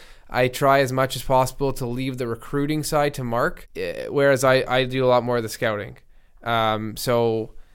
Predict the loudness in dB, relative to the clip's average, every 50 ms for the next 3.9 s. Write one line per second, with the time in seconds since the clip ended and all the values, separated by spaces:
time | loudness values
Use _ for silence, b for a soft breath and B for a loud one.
0 | b b b b b -4 -2 0 2 2 2 0 -2 -4 -6 -10 -12 -14 -16 _
1 | _ -2 0 4 4 6 6 4 4 2 0 0 2 2 2 2 2 2 0 0
2 | 2 0 -2 -2 -2 -4 -4 -4 -2 0 0 0 0 0 0 -2 -4 -6 -10 -4
3 | 0 2 2 4 4 2 2 0 -2 -6 -8 -6 -6 -8 -8 -10 -12 -16